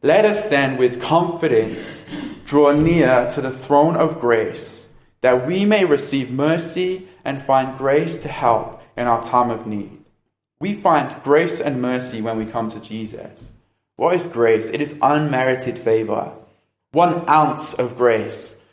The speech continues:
is too much for the undeserved people. Just one ounce.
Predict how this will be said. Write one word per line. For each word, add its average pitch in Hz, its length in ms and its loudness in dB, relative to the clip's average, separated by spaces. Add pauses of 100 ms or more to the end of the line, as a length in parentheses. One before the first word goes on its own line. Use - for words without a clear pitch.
(140)
is 123 200 -4
too 160 280 0
much 135 560 0 (320)
for 123 60 -6
the 117 100 2
undeserved 117 680 -2
people. - 580 -6 (440)
Just - 260 -10
one 160 280 4
ounce. 131 520 2